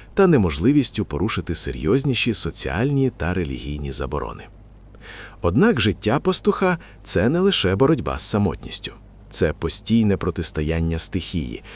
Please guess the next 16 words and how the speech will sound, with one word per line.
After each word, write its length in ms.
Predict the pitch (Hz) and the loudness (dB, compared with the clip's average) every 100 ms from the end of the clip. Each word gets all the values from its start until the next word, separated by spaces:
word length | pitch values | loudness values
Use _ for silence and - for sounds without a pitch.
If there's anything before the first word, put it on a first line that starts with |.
| - | -14
де 200 | - 78 69 | -4 -2 0
кожен 420 | 95 156 175 160 | 2 4 4 4
день 240 | 135 139 | 4 4
є 220 | 120 78 87 | 2 0 -2
випробуванням 840 | 82 - 76 71 64 62 64 62 | -2 -4 -4 -4 -6 -8 -8 -10
на 140 | 65 | -10
міцність. 680 | 65 64 - - - - - - - - - - - - | -10 -10 -4 -4 -4 -10 -10 -20 -20 -20 -20 -20 -20 -2
Тут 220 | 247 233 | 0 2
немає 400 | 131 104 80 69 - | 4 4 4 0 -4
електрики, 760 | 69 98 - - 131 - 113 - - | -2 -2 -2 -2 0 2 0 -2 -8
зв'язку 640 | 71 60 - - - 180 | -6 -2 -2 0 2 2
чи 240 | 170 - 165 | 2 2 2
можливості 640 | 92 69 101 135 - 95 | 0 0 0 0 0 -2
отримати 460 | 65 - 69 65 - | -4 -6 -8 -6 -6
швидку 420 | - 71 - 64 | -4 -6 -8 -10
допомогу. 500 | 69 - 62 - | -6 -6 -8 -10